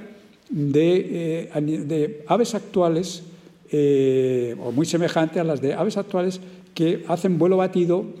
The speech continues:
pero durante es-, po-, poco tiempo, ¿no? Por ejemplo, faisanes, gallinas, todas estas, estas aves, que son relativamente primitivas, eh, en, en, en el conjunto de aves actuales, me refiero, por supuesto,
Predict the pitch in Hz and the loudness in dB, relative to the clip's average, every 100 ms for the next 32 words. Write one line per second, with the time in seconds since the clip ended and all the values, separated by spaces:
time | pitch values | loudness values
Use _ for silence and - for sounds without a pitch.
0 | - 156 170 160 147 131 135 - - 143 | -2 0 2 2 0 0 -4 -6 -6 -6
1 | - 151 131 - 104 90 113 - 135 147 | -4 -4 -4 -6 -12 -12 -16 -14 -6 -4
2 | 143 139 123 175 165 147 - - - - | -2 -2 0 0 0 -2 -8 -10 -14 -18
3 | - - 139 127 151 190 143 147 - - | -16 -6 -4 -2 0 2 0 -4 -10 -16
4 | - - - 180 - 180 185 180 - 170 | -20 -18 -6 -4 -2 -2 -2 -4 -6 -10
5 | - 170 - 151 165 - - - - - | -6 -6 -2 -2 -2 -4 -12 -20 -20 -14
6 | 135 151 147 139 127 139 135 127 - 127 | -6 -4 -2 -2 -2 -2 -2 -6 -4 -6
7 | 120 185 147 143 - - - - - 202 | -4 -4 -4 -4 -10 -18 -20 -20 -10 0
8 | 143 139 139 - 151 143 139 131 131 - | 2 4 2 -2 -2 0 2 2 0 -2
9 | 131 131 - 123 113 113 120 127 - 139 | -4 -4 -8 -12 -8 -4 -4 -4 -2 -2
10 | 143 123 117 110 117 - 131 139 143 123 | 0 -2 -2 -4 -8 -4 -4 -2 -4 -6
11 | - 131 143 143 123 113 131 - | -4 -4 -4 -10 -14 -12 -14 -14